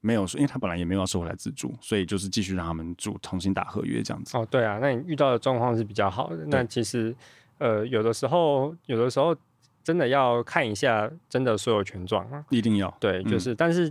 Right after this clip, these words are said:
Speaker 2: 这个老实说，在我的，呃，就是，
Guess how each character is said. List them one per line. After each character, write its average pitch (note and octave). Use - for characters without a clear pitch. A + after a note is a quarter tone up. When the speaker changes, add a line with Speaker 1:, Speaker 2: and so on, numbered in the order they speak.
Speaker 2:
这 G3
个 C3
老 A2+
实 C#3
说， D3+
在 D3+
我 G#2
的， F#2+
呃， G#2+
就 B2
是， A#2+